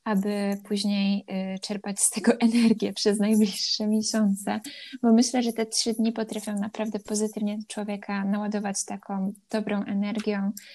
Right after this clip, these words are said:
e, dobrym myśleniem i takim wspó-, po prostu tą wspólną radością rodzi-,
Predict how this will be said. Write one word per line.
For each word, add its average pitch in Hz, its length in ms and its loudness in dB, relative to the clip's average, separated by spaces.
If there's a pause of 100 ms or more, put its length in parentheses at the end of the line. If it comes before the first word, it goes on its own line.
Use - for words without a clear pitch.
(260)
e, 202 120 0
dobrym 208 420 0
myśleniem 202 720 -2 (160)
i 196 340 2
takim 196 320 -2
wspó-, - 340 -4 (120)
po 208 80 -2
prostu 214 300 -2
tą 214 160 -6
wspólną 214 480 0
radością 208 520 -4
rodzi-, 196 280 -4